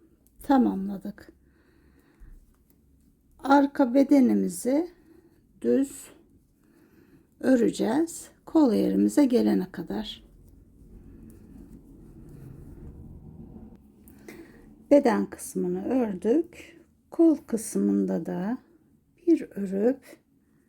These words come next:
baştaki ilmeğimizi içinden geçirerek kol kısmını da kaçırdık ilmeği. Kol kısmını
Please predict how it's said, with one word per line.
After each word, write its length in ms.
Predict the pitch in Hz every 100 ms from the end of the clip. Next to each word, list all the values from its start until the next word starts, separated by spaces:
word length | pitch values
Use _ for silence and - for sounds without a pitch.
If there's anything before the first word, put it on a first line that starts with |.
| _ _ _ _ _ _ _ _ _ _ _ _ _ _ _ _ _ _
baştaki 580 | 285 247 - 208 - 233
ilmeğimizi 840 | 214 190 185 190 185 233 240 277 _
içinden 640 | - - 214 190 202 247 - _
geçirerek 920 | - 285 - - 202 185 226 269 - _ _ _ _ _ _ _
kol 220 | - 311
kısmını 600 | 226 - - 214 202 202
da 220 | 247 285 320 _ _ _ _ _ _ _ _ _ _ _ _ _ _ _ _ _ _ _ _ _
kaçırdık 720 | _ _ - _ _ _ - 185
ilmeği. 420 | 190 202 240 254 - - - _ _ _ _ _ _ _ _ _ _ _ _ _ _
Kol 220 | 277 220
kısmını 720 | - - - 202 196 240 277